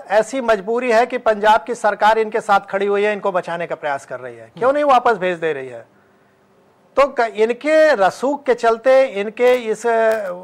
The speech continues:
Speaker 1: पैसे के चलते या इनके इस काबिलियत के चलते कि कल को हम विधायक तोड़ के ले आएंगे, हम आपके पक्ष में वोटिंग करा देंगे,
Speaker 2: हम्म।
Speaker 1: तो इस वजह से इन लोग प्रश्रय पाते रहे हैं।
Speaker 2: जी।
Speaker 1: लेकिन मैं तो यहाँ जनता से भी अपील करना चाहूंगा कि ऐसे लोगों के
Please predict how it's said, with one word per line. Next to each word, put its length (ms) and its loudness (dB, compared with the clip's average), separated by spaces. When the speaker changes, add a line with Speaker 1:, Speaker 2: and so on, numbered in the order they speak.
Speaker 1:
पैसे 300 -2
के 120 -4
चलते 500 0
या 160 4
इनके 320 -2
इस 140 -2
काबिलियत 500 -2
के 100 -2
चलते 340 -2
कि 120 -6
कल 180 -2
को 100 -2
हम 120 -2
विधायक 360 -4
तोड़ 220 -4
के 100 -6
ले 140 -4
आएंगे, 460 -2
हम 140 0
आपके 260 2
पक्ष 300 -4
में 460 0
वोटिंग 400 -4
करा 240 2
देंगे, 340 -2
Speaker 2:
हम्म। 380 -10
Speaker 1:
तो 160 4
इस 300 -4
वजह 260 4
से 260 0
इन 60 -2
लोग 260 2
प्रश्रय 460 0
पाते 340 -2
रहे 100 -10
हैं। 320 -18
Speaker 2:
जी। 320 -10
Speaker 1:
लेकिन 260 -2
मैं 180 2
तो 140 4
यहाँ 320 0
जनता 380 0
से 160 0
भी 80 0
अपील 360 0
करना 260 -2
चाहूंगा 460 -2
कि 120 -10
ऐसे 440 0
लोगों 300 -2
के 280 -2